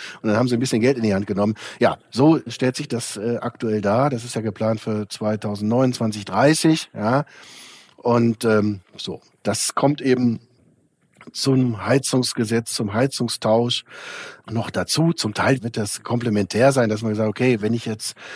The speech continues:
die Wärmepumpe und die komplette Grundsanierung mache für viel Geld, dann werde ich sicherlich diese E-U-Vorgaben erfüllen. Aber nicht jeder hat das Geld, nicht jeder kriegt die Finanzierung und n-,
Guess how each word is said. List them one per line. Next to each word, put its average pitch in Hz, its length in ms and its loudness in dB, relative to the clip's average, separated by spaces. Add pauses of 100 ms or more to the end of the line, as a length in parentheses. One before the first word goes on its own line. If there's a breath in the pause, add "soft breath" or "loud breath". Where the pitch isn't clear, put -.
(140 loud breath)
die 113 160 0
Wärmepumpe 123 640 2
und 117 220 -2
die 110 100 -6
komplette 113 420 -4
Grundsanierung 110 600 0
mache 131 260 4
für - 140 -6
viel 117 200 -2
Geld, 117 260 4 (220 loud breath)
dann 92 160 -6
werde 113 140 -2
ich 113 80 -6
sicherlich 113 320 -2
diese 107 240 -2
E-U-Vorgaben 107 760 0
erfüllen. 123 480 4
Aber 127 500 4 (440 loud breath)
nicht 120 300 -4
jeder 123 260 4
hat 135 140 2
das 160 160 0
Geld, 143 280 0
nicht 123 200 -4
jeder 120 240 2 (260)
kriegt - 240 -4
die 117 80 -4
Finanzierung 131 880 2
und 107 280 0
n-, 107 180 0